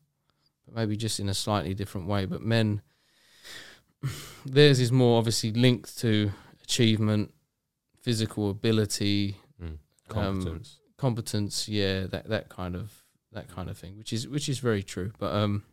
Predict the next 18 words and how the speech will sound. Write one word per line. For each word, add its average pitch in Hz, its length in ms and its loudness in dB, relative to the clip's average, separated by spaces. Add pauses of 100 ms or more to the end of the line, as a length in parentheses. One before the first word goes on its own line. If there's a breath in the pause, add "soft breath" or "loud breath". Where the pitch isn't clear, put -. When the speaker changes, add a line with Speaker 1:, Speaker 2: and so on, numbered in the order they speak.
(1600 soft breath)
Speaker 1:
yeah, 117 220 6
I, 117 140 2
I - 20 4
don't 131 220 2
think 110 160 -2
it 107 80 0
should 107 160 -4
be 107 80 0
necessarily 104 380 0
looked 107 240 -4
at 90 120 -4
in 98 80 -4
a 95 60 -4
positive 104 580 -4
light 90 260 -16
if - 180 -10
you 101 80 -4
can't 98 400 -4